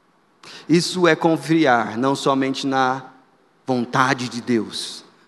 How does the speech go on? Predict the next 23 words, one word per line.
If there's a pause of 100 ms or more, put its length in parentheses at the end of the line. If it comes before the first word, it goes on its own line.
mas
também
na
sua
providência. (960)
Veja
bem, (400)
eu
não
estou
sugerindo
aqui (540)
que (420)
todas
as
soluções
para
conflitos
e
crises
devem
ser
pacifistas.